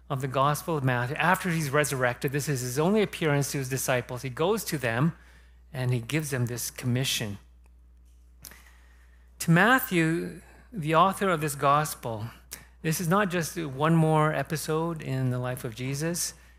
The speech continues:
not just one more story. This is actually where the entire Gospel of Matthew has been going from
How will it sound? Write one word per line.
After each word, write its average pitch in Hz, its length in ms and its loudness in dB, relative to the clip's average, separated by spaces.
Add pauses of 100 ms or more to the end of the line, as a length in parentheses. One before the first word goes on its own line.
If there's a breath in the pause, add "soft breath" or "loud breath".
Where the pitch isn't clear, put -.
(140 soft breath)
not 143 160 -2
just 139 160 -4
one 135 360 0
more 139 220 2
story. 143 580 -2
This 147 240 -2
is 135 100 -2
actually 135 540 -2
where 147 360 2
the 135 240 0
entire 185 600 6
Gospel 156 480 4
of 135 60 -2
Matthew 127 400 0 (280 loud breath)
has 143 180 2
been 147 160 4
going 160 400 4
from 180 640 4